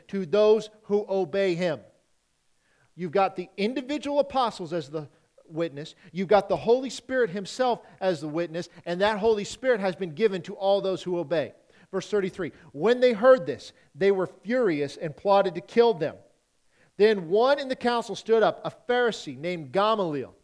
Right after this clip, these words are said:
a teacher of the law held in respect by all the people, and commanded them to put the apostles outside for a little while.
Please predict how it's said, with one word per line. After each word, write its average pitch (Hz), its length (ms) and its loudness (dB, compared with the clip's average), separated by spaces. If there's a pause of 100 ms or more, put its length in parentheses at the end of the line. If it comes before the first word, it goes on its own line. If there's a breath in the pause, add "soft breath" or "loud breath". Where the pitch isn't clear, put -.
(360 loud breath)
a 185 100 0
teacher 254 500 -2
of 165 80 -2
the 185 80 0
law 196 320 6
held 190 300 0
in 185 100 -8
respect 208 460 -2
by 180 140 0
all 226 340 4
the 240 80 -8
people, 139 440 -10 (260 loud breath)
and 156 100 -12
commanded 214 420 0
them 208 160 -2
to 175 60 -2
put 214 240 -4
the 220 80 -4
apostles 196 560 -2
outside 165 500 -2
for - 100 -10
a 151 40 -6
little 143 220 -4
while. 120 360 -6